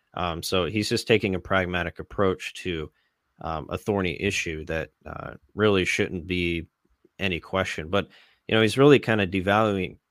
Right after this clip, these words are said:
devaluing marriage by s-, by doing this. If you're going around and, you know, you're engaged in this, in pornography and as a married person, um, there's no way that can be,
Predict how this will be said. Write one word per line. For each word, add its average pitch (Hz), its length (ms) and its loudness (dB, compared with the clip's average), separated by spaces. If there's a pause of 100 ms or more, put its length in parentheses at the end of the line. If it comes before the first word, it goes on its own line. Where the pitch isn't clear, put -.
devaluing 92 720 -2
marriage 85 480 0
by 78 140 -8
s-, - 240 -16 (100)
by 80 160 -12
doing 92 280 -6
this. 71 240 -10
If 78 140 -14
you're 90 220 -4 (560)
going 107 240 2
around 95 640 0
and, 82 380 -10 (280)
you - 140 -18
know, 82 100 -12
you're 87 220 -4
engaged 92 500 2
in 90 120 -4
this, - 500 -6 (260)
in 90 360 -4 (580)
pornography 98 840 4 (160)
and 92 240 -4 (100)
as 95 220 -4
a 90 60 -4
married 101 400 2
person, 85 460 -8 (600)
um, 87 180 -6
there's 110 220 0
no 120 260 4
way 104 320 4
that 85 220 -4
can 95 220 -6
be, 85 360 -4